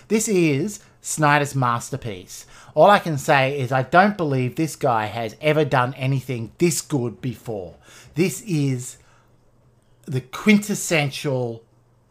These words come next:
superhero movie. I am a Marvel superhero movie fan.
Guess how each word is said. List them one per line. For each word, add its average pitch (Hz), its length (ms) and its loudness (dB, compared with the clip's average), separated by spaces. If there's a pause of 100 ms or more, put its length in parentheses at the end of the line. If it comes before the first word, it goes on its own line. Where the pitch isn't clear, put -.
(180)
superhero 120 760 -4
movie. 101 400 -12 (760)
I 175 260 8
am 160 220 6
a 151 80 4
Marvel 143 380 6
superhero 139 840 -2
movie 123 300 -6
fan. 101 460 -8